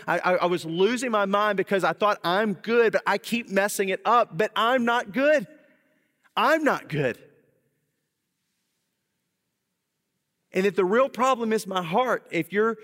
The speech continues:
at home and you're sitting there and you're watching, and this is the first time that God has awakened you to this reality, then I urge you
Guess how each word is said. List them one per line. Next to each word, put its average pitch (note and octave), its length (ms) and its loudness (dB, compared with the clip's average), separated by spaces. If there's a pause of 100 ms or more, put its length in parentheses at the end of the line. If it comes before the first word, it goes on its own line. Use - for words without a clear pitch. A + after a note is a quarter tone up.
(180)
at E3+ 100 0
home G#3 380 -2
and G3+ 80 -2
you're F3 100 0
sitting A3+ 380 -4
there G3 140 -2
and F#3 100 -4
you're F3+ 100 0
watching, F3+ 540 0
and E3+ 80 -2
this F3+ 100 -6
is F3 100 -16
the F#3 120 -4
first A3+ 500 -2
time G3+ 380 0
that D3+ 120 -4
God F#3 200 -2
has E3 120 -4
awakened E3+ 600 -2
you D3 140 -6
to D#3+ 120 -12
this F3 380 -4
reality, C#3 720 -6 (720)
then D3+ 180 -4
I F3+ 460 -2 (500)
urge F#3 380 0
you G#2 240 -14